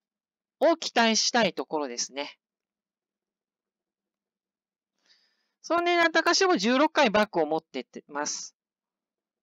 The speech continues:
まあ、根田はですね、競争が、なんていうか、まあ、荒いんで、荒いということもあっ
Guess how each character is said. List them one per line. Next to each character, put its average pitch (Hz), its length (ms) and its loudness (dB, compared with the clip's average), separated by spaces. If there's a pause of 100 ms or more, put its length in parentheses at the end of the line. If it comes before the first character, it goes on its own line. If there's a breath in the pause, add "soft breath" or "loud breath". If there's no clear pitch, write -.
(1500 soft breath)
ま 269 100 2
あ、 - 20 0
根 262 160 2
田 381 100 2
は 415 220 6
で 339 120 4
す 254 140 -6
ね、 240 380 0
競 285 180 -2
争 277 440 2
が、 247 720 4
な 254 140 2
ん 247 60 -6
て 202 140 -2
い 185 60 2
う 156 80 -6
か、 151 380 -2 (3750 soft breath)
ま 233 480 0
あ、 175 40 2
荒 269 220 4
い 247 160 0
ん 143 220 -10
で、 165 220 -2
荒 226 280 2
い 254 100 -2
と 175 140 -4
い 170 60 -4
う 160 60 -10
こ 196 140 -4
と 180 180 -2
も 160 220 0
あ 190 40 2
っ - 80 -6